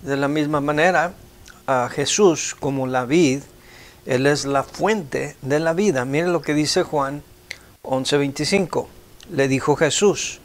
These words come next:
"Yo soy la resurrección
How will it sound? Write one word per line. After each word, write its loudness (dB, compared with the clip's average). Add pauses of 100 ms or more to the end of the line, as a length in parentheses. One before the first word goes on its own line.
(600)
"Yo 4
soy 2 (240)
la 0
resurrección 0